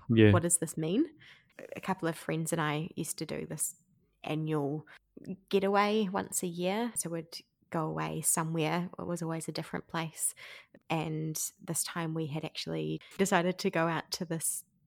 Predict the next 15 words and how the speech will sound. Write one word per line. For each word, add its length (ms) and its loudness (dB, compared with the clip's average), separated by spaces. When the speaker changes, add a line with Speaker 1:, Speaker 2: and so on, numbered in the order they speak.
Speaker 2:
kind 240 -2
of 100 -4
rural 640 0
vineyard 600 0
area 680 -2
and 120 -2
go 120 0
horse 300 -4
riding 420 0
and 100 -4
have 180 -4
a 180 -2
wine 200 -2
tasting 420 -8
weekend. 600 -6